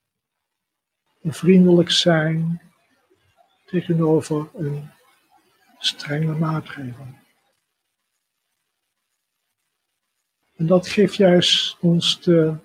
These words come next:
gelegenheid en de kracht om accepteren wat is en mee te helpen met wat wordt besloten.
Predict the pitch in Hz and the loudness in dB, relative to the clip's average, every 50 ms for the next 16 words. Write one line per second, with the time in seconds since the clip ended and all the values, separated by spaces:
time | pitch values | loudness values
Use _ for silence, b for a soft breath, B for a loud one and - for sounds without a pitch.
0 | _ - - 180 175 175 185 190 185 180 - 180 180 170 160 156 160 165 170 - | _ -8 0 4 6 6 6 6 6 4 2 0 0 0 0 0 -2 -4 -4 -4
1 | 180 151 151 170 175 - - - 180 170 - - - - - - 214 156 160 156 | -6 -6 -6 -8 -12 -14 -10 -6 -6 -6 -6 -8 -12 -18 -12 -4 -2 0 0 0
2 | 151 151 160 160 - _ _ _ _ _ _ _ _ _ _ _ _ _ _ _ | 0 -2 -6 -8 -10 _ _ _ _ _ _ _ _ _ _ _ _ _ _ _
3 | _ _ _ _ _ _ _ _ _ _ _ _ _ _ _ _ _ - 185 - | _ _ _ _ _ _ _ _ _ _ _ _ _ _ _ _ _ -12 -10 -8
4 | - - - 175 - - 185 175 170 156 151 156 147 165 151 - 196 170 170 160 | -6 -6 -6 -6 0 4 6 6 6 4 2 -2 -4 -4 -4 -2 -2 -2 -2 -2
5 | - - 359 - 175 165 156 156 156 160 160 156 156 - _ _ _ _ _ _ | -2 -4 -6 -6 -6 -6 -6 -6 -6 -6 -6 -8 -10 -14 _ _ _ _ _ _
6 | _ _ _ _ _ _ _ _ - 175 180 185 180 196 190 - - 170 123 - | _ _ _ _ _ _ _ _ -4 0 2 2 4 2 0 -2 -4 -6 -4 -2
7 | 156 160 160 151 - _ - 156 160 165 - _ _ _ _ - 156 147 143 147 | -2 -2 -2 -4 -6 _ -12 -14 -14 -14 -18 _ _ _ _ -12 -8 -8 -8 -8
8 | 143 _ - - - _ _ _ _ _ _ _ _ _ _ _ _ _ _ _ | -10 _ -18 -20 -20 _ _ _ _ _ _ _ _ _ _ _ _ _ _ _
9 | _ _ _ _ _ _ _ _ _ - 151 143 - _ - 156 143 135 - - | _ _ _ _ _ _ _ _ _ -10 -10 -10 -10 _ -6 -4 -4 -4 -8 -12
10 | _ 165 - - - - 180 170 147 139 131 - - 123 120 | _ -10 -8 -8 -6 -4 -2 -2 -2 -4 -6 -10 -18 -20 -20